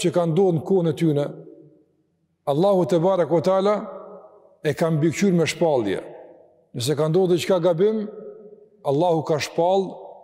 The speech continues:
si duhet me trajtu këtë gabim. Nëse ka pas një pyetje,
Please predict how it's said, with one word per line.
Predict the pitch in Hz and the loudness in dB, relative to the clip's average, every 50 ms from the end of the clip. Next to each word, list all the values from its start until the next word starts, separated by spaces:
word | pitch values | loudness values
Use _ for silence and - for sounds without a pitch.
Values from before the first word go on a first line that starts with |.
| - - _ _ - | -20 -20 _ _ -14
si | - - 190 170 147 | -4 -2 0 0 2
duhet | 185 190 175 147 | 2 0 2 0
me | 180 165 | 0 0
trajtu | 151 165 147 143 175 151 | 0 0 0 0 0 0
këtë | - 165 - - - - 135 | 0 -2 -4 -4 -8 -6 -4
gabim. | 131 123 110 117 107 - - _ _ _ _ _ _ _ _ _ _ _ _ _ _ - | -2 -2 -2 -4 -8 -14 -18 _ _ _ _ _ _ _ _ _ _ _ _ _ _ -10
Nëse | 127 113 123 151 143 | -6 -4 -2 0 0
ka | 160 143 | -2 0
pas | - 202 202 196 | 0 0 0 2
një | 196 202 202 - - | 2 2 2 0 0
pyetje, | - 233 240 208 - - 190 156 131 | 2 2 2 2 2 2 2 2 0